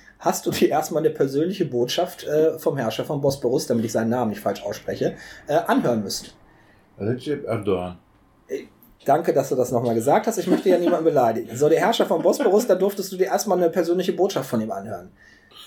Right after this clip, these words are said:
Speaker 1: So, und das <laughs> ging halt zur Nazi-Zeit, konntest vergessen. Der hatte eh keiner ein Telefon. Und diejenigen, die halt,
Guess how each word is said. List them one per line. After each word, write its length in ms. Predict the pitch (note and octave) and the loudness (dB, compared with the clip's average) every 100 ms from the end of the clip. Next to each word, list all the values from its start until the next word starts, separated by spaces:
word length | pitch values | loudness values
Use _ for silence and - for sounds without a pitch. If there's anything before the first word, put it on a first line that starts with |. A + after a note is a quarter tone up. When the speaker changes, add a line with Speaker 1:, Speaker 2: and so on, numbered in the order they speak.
| - - - - | -20 -20 -14 -4
Speaker 1:
So, 200 | - F3+ | 2 4
und 100 | E3+ | 4
das 160 | D#3+ - - - - | 2 0 -8 -18 -18
<laughs> 240 | _ _ | _ _
ging 260 | F#3+ A#3+ E3 | -2 0 2
halt 200 | D3 D3 | 2 4
zur 160 | C#3+ | 0
Nazi-Zeit, 960 | C#3+ D3 A3+ C4 A3 G#3 A#3 D4 - - - | 2 2 2 0 -2 2 2 2 -2 -16 -6
konntest 340 | G3+ G#3 - | -4 -2 0
vergessen. 520 | B3+ A3 G3+ - - - B2+ | 0 2 0 0 -12 -6 0
Der 120 | D3 | 0
hatte 160 | F3+ F3+ | 2 2
eh 180 | G3 | 2
keiner 260 | - F3 D#3 | 0 0 0
ein 100 | C#3+ | 0
Telefon. 560 | C#3 C#3 - C#3+ G#3+ - - _ - - - | 2 0 2 2 2 -2 -14 _ -20 -16 0
Und 240 | D#3+ E3 | 0 4
diejenigen, 560 | A3+ F3+ E3 E3 D3+ C#3+ | 2 4 4 4 -2 -2
die 180 | D3+ D3 | 0 4
halt, 460 | C3+ B2+ - - | 4 2 -4 -10